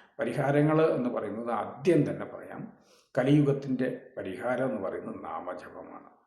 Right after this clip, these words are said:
സ്വന്തം നിങ്ങളുടെ ആത്മാവിനെയും മനസ്സിനെയും നിങ്ങളുടെ ഓരോ കോശങ്ങളെയും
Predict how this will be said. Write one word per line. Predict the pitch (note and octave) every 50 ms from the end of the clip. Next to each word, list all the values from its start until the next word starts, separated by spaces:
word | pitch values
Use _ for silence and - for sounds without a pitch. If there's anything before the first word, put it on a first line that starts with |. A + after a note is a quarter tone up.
| _ _ _ _ _ _ _ _ _ _ _ _ _ _ -
സ്വന്തം | - D3+ D3+ D#3 E3+ F3+ F3+ E3+ E3+ G3 F#3+ D#3 C#3+
നിങ്ങളുടെ | B2+ B2 A#2+ B2 A#2 A#2 A2 - - - - - -
ആത്മാവിനെയും | G#2+ G2+ - - - A2+ A2 G#2+ G2+ G2+ G2 F#2+ F#2+ G2 G2
മനസ്സിനെയും | F#2+ F2 F2 - - - - G#2+ G2+ F#2 - - - -
നിങ്ങളുടെ | - A#2 B2+ B2+ D3 C#3
ഓരോ | C#3 D3+ D3+ F3 F#3+ G3+ G3 -
കോശങ്ങളെയും | C3 A2 A2 A2 A2 - D3 C3+ B2+ A#2 G#2 G2 G2 -